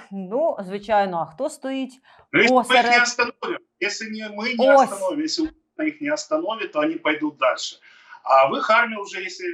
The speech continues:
Speaker 2: их, мы их не остановим и нас кинут, и нам подпишут капитуляцию, нам перестанут по-, поставлять оружие, а, и Германия уже снизила нам военную помощь в следующем году с восьми миллиардов долларов до четырех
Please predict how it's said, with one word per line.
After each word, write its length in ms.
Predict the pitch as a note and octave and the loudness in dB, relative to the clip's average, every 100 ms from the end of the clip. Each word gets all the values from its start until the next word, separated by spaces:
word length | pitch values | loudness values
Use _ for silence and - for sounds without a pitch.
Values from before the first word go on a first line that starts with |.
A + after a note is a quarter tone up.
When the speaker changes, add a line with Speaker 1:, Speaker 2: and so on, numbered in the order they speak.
| D#3+ D3+ | -10 -10
Speaker 2:
их, 80 | D#3+ D#3 | -10 -8
мы 100 | E3+ | -8
их 100 | D#3+ | -6
не 120 | D3+ | -6
остановим 600 | C#3+ - D3 D#3+ C#3+ C3+ | -6 -4 -4 -4 -10 -12
и 40 | C#3 | -2
нас 240 | D3 - | -2 -2
кинут, 360 | - D3 B2 A#2 _ _ _ A#2+ | 2 2 0 -18 _ _ _ -12
и 300 | C3 C3 C3 C3 | -8 -2 0 2
нам 200 | D3+ C#3+ | 2 2
подпишут 440 | D3+ - D#3 D3+ | -2 0 -2 -2
капитуляцию, 680 | - - - D3 F#3+ - E3 | -8 -8 -2 2 4 2 0
нам 140 | D3 C#3+ | 0 0
перестанут 520 | D3 - C#3+ C3 - | -6 -2 -2 -2 -8
по-, 160 | C3+ B2 | -10 -8
поставлять 560 | C#3 D3 C#3+ C#3 - | -8 -6 -2 -2 -2
оружие, 540 | C3 E3+ G3 F3+ D#3 - - - - | -4 -4 -4 0 0 -2 -14 -18 -2
а, 240 | A#2+ B2+ | 2 2
и 140 | C3 C3+ | 2 0
Германия 480 | D#3+ E3 G#3+ A#3 G#3 | 0 2 2 2 -2
уже 200 | G3+ F#3 | -6 -10
снизила 460 | F#3+ F3 F3 E3+ D#4+ | -8 -8 -4 -4 -4
нам 200 | D#4+ D4+ | -6 -4
военную 320 | D#4 D#4 D4 | -2 -4 -4
помощь 300 | D#4+ D4 D4 | -2 -2 -4
в 40 | |
следующем 380 | - - - - | -6 -6 -6 -10
году 160 | C#3 C#3 | -16 -16
с 100 | - | -14
восьми 260 | C3+ D3 C#3 | -8 -6 -4
миллиардов 440 | C3+ - C3 B2 | 2 0 0 -8
долларов 320 | C3+ C3 A#2+ | -14 -14 -12
до 80 | A#2 | -8
четырех 320 | A#2 - - | -6 -4 -6